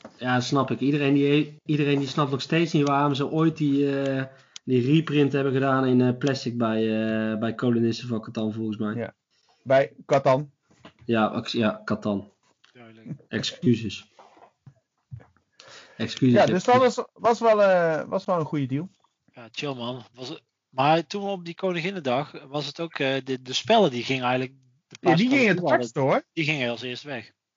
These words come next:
Speaker 2: Die gingen echt als eerste weg. En ook, ook niet voor, eh, we waren al, we hadden schappelijke prijzen. We hadden al besloten voor onszelf, dit mag weg. Dit voor een redelijke prijs. En we hadden
Speaker 1: Ja.
Speaker 2: niet,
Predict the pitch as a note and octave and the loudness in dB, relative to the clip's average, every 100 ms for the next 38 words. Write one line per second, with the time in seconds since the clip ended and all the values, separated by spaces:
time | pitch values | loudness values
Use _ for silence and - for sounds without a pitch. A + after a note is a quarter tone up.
0 | _ - B3 G#3+ G3+ C4+ A#3+ F#3 G#3 G3 | _ -6 -2 0 0 0 0 2 2 2
1 | G#3+ B3+ F3+ F#3+ G3 - - - A#3 - | 2 2 2 -2 -6 -8 -10 0 0 0
2 | _ _ _ _ _ - C4+ C4 A#3 E3+ | _ _ _ _ _ 0 0 2 0 0
3 | F3+ D#3+ D#3 D3 - _ - D3+ D3+ D3 | 4 6 6 4 -2 _ -4 0 2 0
4 | D3+ - _ - C#3+ E3 F3 E3 - D#3+ | -2 -10 _ -6 2 4 6 4 2 2
5 | F3 E3+ - G#3 G3+ E3 C#3+ D#3 F#3 G#3 | 2 2 0 0 0 -4 -2 4 4 4
6 | F#3+ F3+ F3+ E3 E3 D#3 D3 E3+ F#3+ F3+ | 4 4 4 2 2 -2 -2 0 2 0
7 | D#3+ E3 C#3 F3+ G#3 - _ _ _ _ | -2 -2 0 2 2 -2 _ _ _ _
8 | _ _ _ - E3+ G#3 F#3+ D#3+ E3 A3+ | _ _ _ -2 0 2 2 4 6 4
9 | C4 - _ _ _ _ _ _ _ - | 2 -10 _ _ _ _ _ _ _ -4
10 | D#3 F#3 - _ _ - D#3+ G3+ F3+ E3+ | 2 2 0 _ _ -18 -2 2 2 2
11 | F3+ F3+ E3 E3 C#3+ A#2 A#2 - _ - | 4 2 0 -2 -2 -4 -6 -18 _ -8
12 | C#3 D#3 E3 E3 G#3+ B3 - | 2 4 6 6 6 4 -2